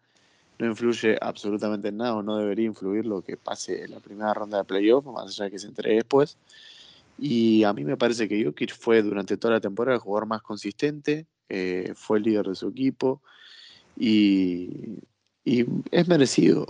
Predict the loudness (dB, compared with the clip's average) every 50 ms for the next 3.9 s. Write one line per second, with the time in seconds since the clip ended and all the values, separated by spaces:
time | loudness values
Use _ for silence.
0 | -8 -8 -4 -4 -2 0 2 0 2 4 4 6 6 8 8 6 6 4 2 0
1 | -2 -4 -4 -2 -4 -4 -2 -2 -2 -2 -2 -2 -4 -6 -8 -10 -10 -10 -12 -10
2 | -8 -6 -8 -6 -6 -6 -4 -4 -2 -2 -2 -2 -4 -4 -6 -8 -12 -14 -14 -14
3 | -14 -14 -12 -12 -10 -8 -8 -6 -4 -4 -4 -4 -6 -10 -18 -20 -20